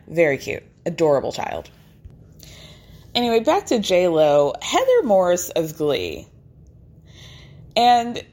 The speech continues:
listen, <laughs> Heather Morris is all,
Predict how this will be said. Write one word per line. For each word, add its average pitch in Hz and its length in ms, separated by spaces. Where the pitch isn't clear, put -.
listen, 196 560
<laughs> - 480
Heather 440 340
Morris 214 600
is 190 240
all, 202 320